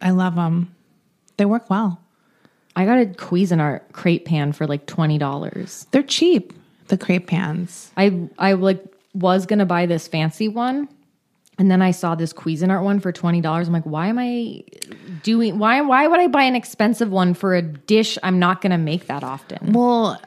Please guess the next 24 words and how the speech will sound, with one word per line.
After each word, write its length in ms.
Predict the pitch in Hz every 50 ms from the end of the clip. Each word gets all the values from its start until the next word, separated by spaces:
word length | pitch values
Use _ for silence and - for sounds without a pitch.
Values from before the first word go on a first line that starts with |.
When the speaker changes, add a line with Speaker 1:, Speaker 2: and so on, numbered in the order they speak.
| -
Speaker 1:
the 180 | 185 185 214 202
tw-, 220 | - - - - 185
I 180 | - 196 214 220
think 220 | - 277 254 226
mine 280 | 196 180 170 202 247 254
was 120 | 220 185
twenty 280 | - - 175 165 175 175
dollars 280 | 165 156 156 156 -
too. 180 | - - 202 202
I 180 | 165 156 151 151
mean, 280 | 151 147 151 147 139 -
it's 180 | 175 175 - 208
a 60 | 180
basic 440 | 165 - 165 165 175 - - 165 -
ass 240 | 151 151 151 - -
pan, 540 | - - 170 170 160 151 151 151 - - 175 _ _ _ _ _ _ _ _ _ _ -
you 140 | - 175 165
know? 320 | 156 147 151 160 180 185
Speaker 2:
It 360 | - 233 247 269 269 269 - -
Speaker 1:
It 140 | - 185 -
shouldn't 260 | - 226 180 202 185
cost 260 | - 160 151 - -
a 60 | 151
lot. 320 | 143 143 143 143 - -